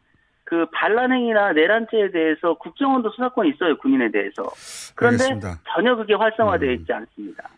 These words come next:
Speaker 2: 핵심은 견제와 균형이 이루어져-, 이루어지도록 권한을 분할해야 된다는 거 하나.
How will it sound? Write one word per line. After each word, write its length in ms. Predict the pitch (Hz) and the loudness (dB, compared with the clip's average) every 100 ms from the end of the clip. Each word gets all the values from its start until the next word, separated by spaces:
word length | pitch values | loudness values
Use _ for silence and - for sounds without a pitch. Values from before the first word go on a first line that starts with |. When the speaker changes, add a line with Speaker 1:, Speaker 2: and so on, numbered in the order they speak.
| _ | _
Speaker 2:
핵심은 720 | 160 - 170 165 160 165 165 | -12 -8 -6 -4 -2 -2 -2
견제와 340 | 139 151 156 170 | -2 0 2 2
균형이 240 | 156 160 | 2 2
이루어져-, 500 | 151 147 143 143 143 - | 4 4 2 2 0 -2
이루어지도록 800 | - 135 147 143 120 135 143 147 | -2 2 4 2 0 -2 -2 2
권한을 380 | - 147 196 175 | 2 4 4 2
분할해야 380 | 127 131 123 113 | 2 2 4 2
된다는 460 | 107 101 98 92 | 0 0 0 -2
거 100 | 95 | -4
하나. 400 | 95 110 92 135 | -2 0 0 -2